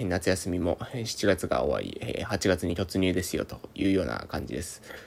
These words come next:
うん。私は今日は、えー、学校の方でですね、えー、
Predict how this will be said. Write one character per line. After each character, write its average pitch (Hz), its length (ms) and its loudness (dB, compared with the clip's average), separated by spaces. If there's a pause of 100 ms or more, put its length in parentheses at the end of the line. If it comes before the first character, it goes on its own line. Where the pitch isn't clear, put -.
(240)
う 107 60 -2
ん。 - 120 -2 (200)
私 - 320 0
は 127 140 8
今 135 360 8
日 95 40 8
は、 98 260 8
え 52 1080 -4
ー、 - 20 -10
学 - 200 2
校 147 180 10
の 156 80 8
方 156 220 8
で 78 80 2
で 53 180 0
す 113 140 0
ね、 104 260 4
え 71 500 0
ー、 78 140 -2